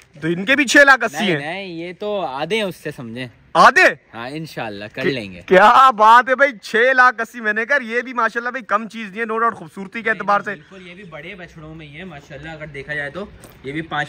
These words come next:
Speaker 2: पाँच मन गोश्त के बछड़े हैं। वीडियो में आपको पता है, चीज
Speaker 1: तकरीबन
Speaker 2: समझ में आ
Speaker 1: पाँच,
Speaker 2: रही थी।
Speaker 1: पाँच मन।
Speaker 2: लेकिन वो आपका अपना पन्द्रह मन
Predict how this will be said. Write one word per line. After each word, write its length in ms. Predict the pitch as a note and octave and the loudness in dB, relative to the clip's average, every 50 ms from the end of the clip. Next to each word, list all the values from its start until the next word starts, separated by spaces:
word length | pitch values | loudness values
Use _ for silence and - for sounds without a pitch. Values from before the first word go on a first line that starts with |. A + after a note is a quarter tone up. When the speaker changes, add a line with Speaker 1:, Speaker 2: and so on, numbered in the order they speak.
| - | -6
Speaker 2:
पाँच 180 | - D#3+ D#3+ - | -8 -8 -8 -6
मन 200 | D3+ D#3 D3+ D#3+ | -8 -8 -8 -6
गोश्त 240 | C#3 C3+ C3+ C3+ - - | -6 -6 -8 -8 -6 -6
के 60 | D#3 | -6
बछड़े 260 | C#3+ C#3 - C#3+ C#3 | -6 -6 -8 -8 -8
हैं। 80 | D#3+ D#3+ | -6 -6
वीडियो 220 | D3+ C#3 C#3 D3+ | -4 -4 -4 -4
में 80 | D3 D3+ | -4 -6
आपको 160 | D3 C#3 C#3+ | -8 -8 -8
पता 160 | D3 D3 D3+ | -8 -6 -6
है, 60 | D#3 D#3 | -6 -4
चीज 180 | - D#3 D#3 | -4 -4 -2
Speaker 1:
तकरीबन 340 | - F#3 - A#3 A#3+ A#3 C4 | 0 0 2 2 4 4 4
Speaker 2:
समझ 40 | B3 | 2
में 60 | - | 4
आ 20 | |
Speaker 1:
पाँच, 200 | - G#3 A#3+ A#3+ | 6 6 6 6
Speaker 2:
रही 60 | G3 D#3+ | 6 6
थी। 40 | |
Speaker 1:
पाँच 220 | A3 A#3+ A#3 - - | 6 6 6 6 4
मन। 220 | G#3 G#3+ G3+ E3+ C#3 | 2 2 2 2 -4
Speaker 2:
लेकिन 340 | A#2+ C#3 D3 D#3 F3 F3 E3 C#3+ | -8 -12 -12 -10 -10 -12 -10 -8
वो 160 | D3 D3+ D#3+ | -6 -6 -2
आपका 320 | D#3+ D#3 D3+ - _ E3+ D#3 | -2 -4 -4 -6 _ -8 -8
अपना 260 | C3 D3+ D#3 D#3 D#3 | -8 -8 -10 -10 -10
पन्द्रह 320 | D3+ D3 B2+ B2+ C#3 D3 D3 | -10 -10 -10 -8 -8 -6 -6
मन 220 | D3+ D3 D3 C#3+ | -6 -8 -8 -10